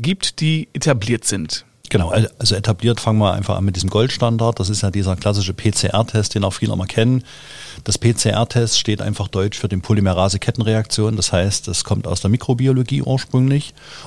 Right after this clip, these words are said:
Speaker 2: Und da geht's einfach drum, dass man Genteile oder einfach,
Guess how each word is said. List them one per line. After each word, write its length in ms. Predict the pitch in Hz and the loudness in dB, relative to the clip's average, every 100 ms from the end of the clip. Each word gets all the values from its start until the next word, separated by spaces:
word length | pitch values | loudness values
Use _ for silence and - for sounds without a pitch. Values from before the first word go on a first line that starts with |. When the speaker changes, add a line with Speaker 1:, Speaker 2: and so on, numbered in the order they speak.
| - | -2
Speaker 2:
Und 120 | 101 | 2
da 80 | 98 | 2
geht's 200 | 117 110 | 2 0
einfach 240 | 107 101 | -2 -2
drum, 180 | - 107 | -2 -2
dass 180 | 98 - | 0 0
man 260 | 98 98 - | 0 -2 -4
Genteile 1000 | - 107 123 117 85 - - 95 117 117 110 | 2 2 4 2 -2 -6 -2 0 2 0 0
oder 180 | 95 | -2
einfach, 360 | - 104 101 98 | -4 -2 -2 -4